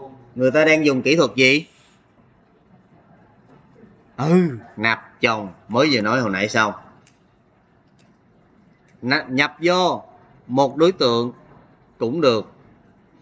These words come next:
Nhập vô vị trí và đối tượng cũng được. Add on. Cũng add on luôn. Hai phương thức.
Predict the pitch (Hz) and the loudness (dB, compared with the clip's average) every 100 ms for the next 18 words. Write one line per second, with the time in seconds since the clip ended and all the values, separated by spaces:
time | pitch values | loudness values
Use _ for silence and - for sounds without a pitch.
0 | _ _ 127 147 170 - 165 185 190 151 | _ _ -4 -2 -2 -4 -4 0 0 -2
1 | 104 _ _ 113 117 135 127 139 - 175 | -6 _ _ -18 -4 -2 -2 -4 0 0
2 | 240 269 _ _ _ _ _ _ 113 135 | 0 -6 _ _ _ _ _ _ -4 -2
3 | 131 123 170 196 135 117 120 - _ _ | -2 -4 -8 -4 -4 -2 -6 -10 _ _
4 | _ _ _ 113 117 165 113 95 - _ | _ _ _ -8 -4 0 0 0 -8 _
5 | - _ _ _ _ _ _ _ _ _ | -20 _ _ _ _ _ _ _ _ _
6 | _ _ _ _ _ _ - - _ _ | _ _ _ _ _ _ -20 -20 _ _
7 | _ _ _ _ _ _ _ _ _ _ | _ _ _ _ _ _ _ _ _ _
8 | _ _ _ 143 143 - _ 170 156 113 | _ _ _ -4 -4 -4 _ -2 -2 -4
9 | 92 _ _ _ _ _ _ _ _ _ | -10 _ _ _ _ _ _ _ _ _
10 | _ _ 127 147 165 143 - 160 156 160 | _ _ -6 -6 -2 -4 -2 -2 0 2
11 | 160 127 95 _ _ _ _ _ _ _ | 0 -2 -10 _ _ _ _ _ _ _
12 | _ _ 135 139 127 131 135 127 165 175 | _ _ -4 -4 -6 -10 -10 -2 -2 -2